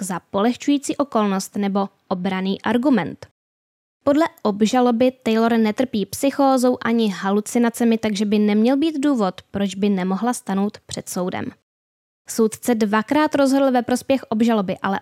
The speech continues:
obhajoba neustále požadovala další a další hodnocení. Argumentovali, že Taylorin stav se v posledních dvou týdnech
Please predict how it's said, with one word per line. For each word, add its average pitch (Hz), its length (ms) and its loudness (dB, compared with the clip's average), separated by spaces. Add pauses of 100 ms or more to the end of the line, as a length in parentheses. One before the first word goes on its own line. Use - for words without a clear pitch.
obhajoba 247 460 2
neustále 277 840 0
požadovala 202 680 -2 (160)
další 202 500 -2
a - 80 -2
další 262 380 -2
hodnocení. 254 560 -2 (580)
Argumentovali, 214 840 2
že 190 160 -2 (160)
Taylorin 294 520 4
stav 208 340 -4
se 214 180 0
v - 120 -14
posledních 269 720 0
dvou 220 360 2
týdnech 208 520 -4